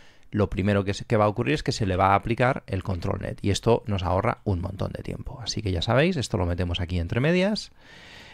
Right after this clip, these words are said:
El peso de nuestro control net, normalmente nosotros le estamos dando valores de peso de cero siete, cero seis. Acordaros que esto ya lo hemos visto en los vídeos anteriores. La imagen que va a utilizar como referencia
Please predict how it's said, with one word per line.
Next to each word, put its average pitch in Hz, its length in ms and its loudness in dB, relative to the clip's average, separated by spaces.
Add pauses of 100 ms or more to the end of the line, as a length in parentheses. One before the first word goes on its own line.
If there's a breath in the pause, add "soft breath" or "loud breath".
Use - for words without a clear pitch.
(160 loud breath)
El 107 160 6
peso 123 380 8
de 95 60 2
nuestro 95 280 -2
control 98 440 2
net, 113 260 6 (460)
normalmente 95 840 2
nosotros 95 320 -2
le 95 80 0
estamos 95 320 -2
dando 101 380 0 (360 soft breath)
valores 101 300 2
de 95 80 -2
peso 101 320 2
de 87 320 2
cero - 240 0
siete, 131 400 6
cero 98 220 0
seis. 131 240 2
Acordaros 101 400 4
que - 60 -6
esto 113 120 0
ya 104 120 8
lo 101 60 6
hemos 95 140 0
visto 101 380 2
en 92 100 0
los 92 140 0
vídeos 98 260 2
anteriores. 151 580 4 (720 loud breath)
La 110 200 8
imagen 127 480 8
que 123 100 2
va 120 100 8
a 117 40 10
utilizar 113 500 4
como 101 280 4
referencia 104 800 4